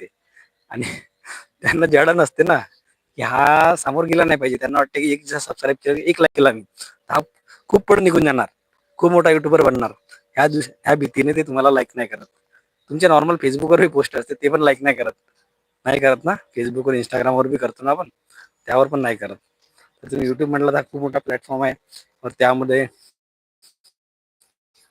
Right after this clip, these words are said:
खूप मोठा आहे करण्यासाठी. तर तुम्हाला छान लेक्चर वगैरे देत असेल पढाई याच्यामध्ये, अभ्यासामध्ये, अभ्यासासाठी काही द्या त्यांना,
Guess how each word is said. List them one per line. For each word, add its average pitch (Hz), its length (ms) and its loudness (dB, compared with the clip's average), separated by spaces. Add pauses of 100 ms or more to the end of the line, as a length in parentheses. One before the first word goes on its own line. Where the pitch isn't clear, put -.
खूप 135 160 -8
मोठा 131 280 0
आहे 117 220 -4 (880)
करण्यासाठी. 117 480 -4 (2000)
तर 120 120 -20
तुम्हाला 143 280 2
छान 143 160 0
लेक्चर 139 340 2
वगैरे 139 240 4
देत 131 120 -2 (380)
असेल 110 280 -8 (360)
पढाई 127 200 4
याच्यामध्ये, 113 360 -6 (420)
अभ्यासामध्ये, 113 500 -8 (240)
अभ्यासासाठी 160 580 2
काही 139 200 0
द्या 127 140 -4
त्यांना, 120 260 -16